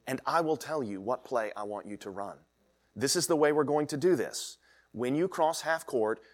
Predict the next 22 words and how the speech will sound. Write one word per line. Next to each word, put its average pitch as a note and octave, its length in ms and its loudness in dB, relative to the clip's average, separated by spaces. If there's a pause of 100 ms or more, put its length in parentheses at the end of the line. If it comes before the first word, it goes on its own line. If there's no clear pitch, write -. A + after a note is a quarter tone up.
you B2+ 320 4
are D3+ 80 8
going A#2+ 280 0
to A#2 100 -4
call G#2+ 240 -2
a G#2+ 40 -2
play. A2+ 300 2 (240)
If D3+ 260 4
you G3+ 140 2
don't, D#3 400 10 (220)
I'm C#3+ 180 4
gonna D3+ 140 2
shout C#3+ 300 0
your B2+ 120 0
name, B2 460 0 (280)
and C3 220 4
then F#3 180 12
you're D3 120 10
gonna A#2 160 6
call G#2+ 240 2
a F2+ 60 -2
play. D#2+ 340 -4